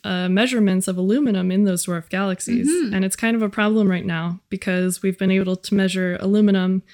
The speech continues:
Speaker 1: in a lot of stars inside the Milky Way,
Speaker 2: Right.
Speaker 1: but we don't have comparisons to them outside the Milky Way. So
Speaker 2: Mm-hmm.
Speaker 1: that's where we're gonna need some new surveys to get these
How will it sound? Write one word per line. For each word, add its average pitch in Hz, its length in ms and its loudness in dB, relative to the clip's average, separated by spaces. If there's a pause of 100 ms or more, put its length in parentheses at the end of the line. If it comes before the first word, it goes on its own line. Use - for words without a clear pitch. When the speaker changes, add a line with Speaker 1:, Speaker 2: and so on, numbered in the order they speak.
(380)
Speaker 1:
in 196 420 2
a 202 60 0
lot 190 180 0
of 190 140 -2
stars 185 540 -2
inside 240 420 -2
the 233 60 2
Milky 190 300 2
Way, 180 360 -2 (180)
Speaker 2:
Right. 247 340 -6
Speaker 1:
but 196 120 -2
we 196 80 4
don't 214 220 4
have 196 180 0
comparisons 190 600 0
to 190 180 -2
them 180 160 -2
outside 180 420 -4
the 180 60 -8
Milky 190 280 -10
Way. - 280 -10 (160)
So 214 160 -4
Speaker 2:
Mm-hmm. 190 60 -2
Speaker 1:
that's 208 280 0
where 190 340 0
we're 196 180 -2
gonna 190 220 2
need 180 360 0
some 196 240 2
new 196 320 6
surveys 180 760 -4 (460)
to - 80 -8
get 185 360 -4
these 180 440 -4